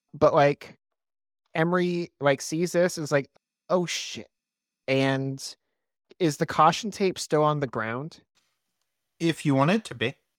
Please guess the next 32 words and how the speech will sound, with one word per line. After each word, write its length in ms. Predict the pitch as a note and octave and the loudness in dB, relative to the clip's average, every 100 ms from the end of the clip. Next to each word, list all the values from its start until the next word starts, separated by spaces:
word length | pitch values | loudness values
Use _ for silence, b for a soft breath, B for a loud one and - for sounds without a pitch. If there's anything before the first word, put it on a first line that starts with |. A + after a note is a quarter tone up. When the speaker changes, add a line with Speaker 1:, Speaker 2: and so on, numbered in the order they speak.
| _ - | _ 2
Speaker 1:
Uh, 140 | C#3 | 4
I 120 | C3 | 6
think 180 | D3 F3+ - | 4 0 -2
Emery 320 | C#3 D3 D#3+ | -2 0 0
grabs 580 | D#3 C3+ B2 A#2 C3+ D3+ | -2 0 2 4 2 0
that 340 | - E3 F3+ - _ _ _ | 2 4 4 2 _ _ _
and, 100 | D3 - | -6 -4
and 100 | C#3 | -2
it's 120 | C#3 - | -2 0
gonna 160 | D3+ | -2
say, 300 | C3+ D3+ C#3 - _ _ _ _ _ | 0 0 0 -4 _ _ _ _ _
"Hey, 120 | G#3 | 0
chew 280 | F#3 C#4+ D#4+ | 2 6 8
on 160 | E4 A3 | 8 8
this," 500 | C4+ F#3+ A2+ - - _ - | 8 6 0 -12 -14 _ -4
and 260 | D3 C#3 | -2 -2
throw 400 | - - D3+ E3 | -6 -2 6 6
the 80 | F3 | 6
caution 380 | - D#3 D#3 D3+ | 4 4 4 0
tape 240 | E3+ D3+ - | -4 -4 -4
into 280 | D3 D3 | -8 -8
Chippermonk's 520 | D#3 D#3 D3 C#3 B2 - | -4 -2 -2 -4 -6 -4
mouth. 260 | B2+ C#3 | -2 -2
And 80 | - | -4
I'm 80 | C3 | -6
trying 180 | A#2+ D3+ | -4 -4
to 60 | |
use 140 | C#3+ C#3 | -4 -2
the 80 | C3+ | -2
regular 280 | C3+ C3+ | 0 0
turn, 500 | C3 - B2+ B2+ B2+ - | -2 -2 -2 -2 -4 -8
display 380 | C3+ - C#3 | -6 2 4